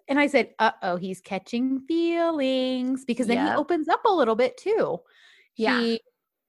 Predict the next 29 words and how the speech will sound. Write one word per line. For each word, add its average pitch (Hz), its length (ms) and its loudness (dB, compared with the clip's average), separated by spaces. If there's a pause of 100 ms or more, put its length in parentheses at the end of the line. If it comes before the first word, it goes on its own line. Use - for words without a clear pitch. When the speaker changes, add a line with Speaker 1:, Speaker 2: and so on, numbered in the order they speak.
(120)
Speaker 1:
you 254 160 -2
know, 180 420 2
Speaker 2:
'Cause 226 120 -4
they 226 100 4
talk 220 200 2
about 214 200 4
how 220 100 2
many 220 220 0
stars 185 560 4
are 185 180 2
in 196 160 -2
the 190 80 -2
universe. 175 760 -2
'Cause 202 140 -10
she 196 120 -10
says, 214 240 -2
"How 185 140 -4
many 226 180 -2
stars 196 300 -6
Speaker 1:
Mm-hmm. - 0 -
Speaker 2:
do 202 80 -8
you 196 60 -8
think 214 220 -8
there 240 220 -4
are 247 360 0
in 175 140 -8
the 165 80 -8
sky?" 156 380 -8
And 160 200 -16